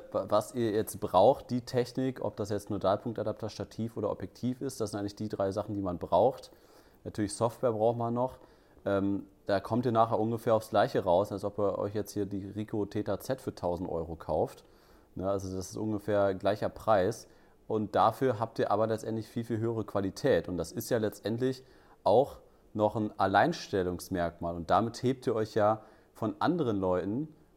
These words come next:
äh, ganz klar ab. Und es gibt ja einen eigenen Bereich, äh, Gu-, Google Street View, ähm, wo du dich quasi von Google lizenzieren kannst. Und das bin ich zum Beispiel seit fünf Jahren oder sowas,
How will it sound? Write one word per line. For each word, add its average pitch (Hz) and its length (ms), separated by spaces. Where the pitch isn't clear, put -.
äh, 104 140
ganz 107 320
klar 113 280
ab. 113 320
Und 95 140
es - 140
gibt 131 200
ja 127 60
einen 117 140
eigenen 117 380
Bereich, 98 640
äh, 101 440
Gu-, 110 200
Google 123 680
Street - 520
View, 147 420
ähm, 107 540
wo 107 120
du 117 100
dich 113 260
quasi 110 300
von 107 180
Google 120 300
lizenzieren 110 720
kannst. 78 400
Und 90 80
das 87 160
bin 101 200
ich 123 180
zum 117 140
Beispiel 107 320
seit 95 200
fünf 120 360
Jahren 117 320
oder 80 220
sowas, 87 440